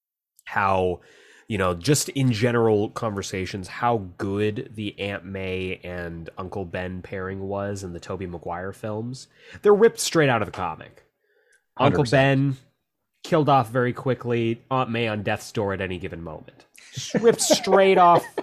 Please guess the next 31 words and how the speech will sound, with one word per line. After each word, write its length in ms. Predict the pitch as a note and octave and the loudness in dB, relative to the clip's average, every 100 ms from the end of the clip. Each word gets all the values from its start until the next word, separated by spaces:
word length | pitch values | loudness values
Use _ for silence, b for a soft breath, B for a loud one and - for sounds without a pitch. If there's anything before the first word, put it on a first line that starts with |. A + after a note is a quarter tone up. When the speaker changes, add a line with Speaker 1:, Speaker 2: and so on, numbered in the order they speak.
| - - - | -10 -12 -12
Speaker 1:
<laughs> 400 | - - _ - | -10 -12 _ 4
ripped 220 | C#3+ - | 4 4
straight 560 | - - - G3+ G3 F#3 | -2 -2 0 4 6 8
off 260 | E3+ D#3+ | 6 6
the 100 | - | -2
comic 440 | C#3 C3 A2 A2 - | 2 2 2 2 0
book 120 | G#2+ - | 2 0
page 320 | G#2 F#2+ F2+ B4+ F#5+ A5+ B B - A#2 | 2 2 2 0 0 -4 B B -6 -2
in 160 | A2 | 0
those 360 | G2+ G2 F#2+ - | 2 2 0 -6
films. 720 | - F#2+ F2 D#2+ - - - b b b b b b _ _ - | -4 -2 -2 -4 -4 -4 -4 b b b b b b _ _ -14
They 300 | B2 F3 B3+ | 0 2 4
decided 800 | B3+ - B2 A2 G2+ F#2+ G2 - A#2 | 2 2 2 2 0 -2 -4 -6 -6
in 260 | A2 G2 F#2 F2+ | -4 -4 -8 -4
this 300 | B2+ G#3+ - | -2 0 -4
film 540 | - G2 F2 F2 F2 A2+ B B - | -6 -6 -4 -6 -10 -14 B B 0
to 140 | D3+ | 2
say, 460 | C#3 D3 B2+ A#2 A2 b b - | 4 4 4 2 0 b b 0
"Yeah, 240 | E3 F3+ | 2 4
but 140 | C#3 | 4
what 240 | B2+ A2 G#3+ | 2 2 2
if 160 | - | 2
they 120 | B3 G3+ | 2 2
had 420 | F#3 E3 A2 - | 0 -2 -4 -8
character? 800 | - C#3 B2+ G2 - - - - _ _ _ _ _ _ _ _ _ _ | -6 0 0 0 -6 -16 -18 -20 _ _ _ _ _ _ _ _ _ _
What 220 | A2 D3 | -4 -2
if 140 | F#3 - | -2 0
they 120 | E3+ | 0
were 140 | D#3 | 2
actual 460 | C#3+ C3+ - A#2+ G#2 | 2 0 -2 -2 -2
characters 960 | - G#2+ F2 - - - - - - | -2 -2 -2 -8 -16 -18 -16 -16 -18